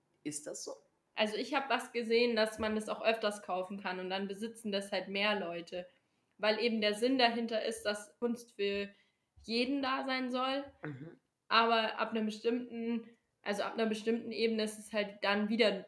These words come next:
Speaker 2: doch nur für eine kleine Gruppe von
Speaker 1: Mhm.
Speaker 2: Menschen, die sich's
Speaker 1: Ja.
Speaker 2: halt leisten können,
Speaker 1: Ja.
Speaker 2: möglich sozusagen.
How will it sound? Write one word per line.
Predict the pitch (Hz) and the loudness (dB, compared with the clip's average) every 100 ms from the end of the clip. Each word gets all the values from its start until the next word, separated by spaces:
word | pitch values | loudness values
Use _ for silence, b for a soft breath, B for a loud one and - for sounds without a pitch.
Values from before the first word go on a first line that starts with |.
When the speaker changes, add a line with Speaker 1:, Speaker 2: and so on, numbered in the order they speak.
| - | 2
Speaker 2:
doch | 226 226 226 | 4 4 2
nur | 208 202 | 0 -2
für | 202 | -4
eine | 196 190 | -6 -6
kleine | - 202 208 208 190 | -2 0 2 0 -4
Gruppe | 190 214 214 | -4 -6 -6
von | - 180 | -6 -2
Speaker 1:
Mhm. | 208 | 2
Speaker 2:
Menschen, | 202 202 202 | 2 2 -2
die | 190 | -4
sich's | 185 180 | -4 -4
Speaker 1:
Ja. | 180 | -2
Speaker 2:
halt | 175 | 2
leisten | 196 196 202 196 | 2 2 -2 -6
können, | 180 170 | -4 -2
Speaker 1:
Ja. | 185 - _ _ _ _ _ _ _ _ _ _ _ - | -4 -4 _ _ _ _ _ _ _ _ _ _ _ -10
Speaker 2:
möglich | 208 196 185 180 175 - | -4 -2 -2 -6 -8 -8
sozusagen. | 175 175 170 175 170 | -16 -16 -10 -8 -8